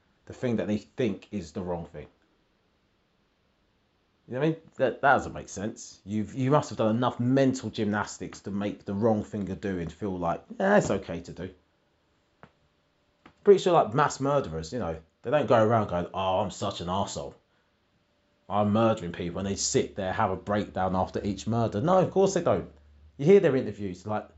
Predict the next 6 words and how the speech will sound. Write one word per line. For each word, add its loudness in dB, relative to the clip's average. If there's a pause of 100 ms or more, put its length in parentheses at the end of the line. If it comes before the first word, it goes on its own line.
(520)
"They -10
deserved 0
it. 0 (500)
They're -10
a -14
scumbag. 0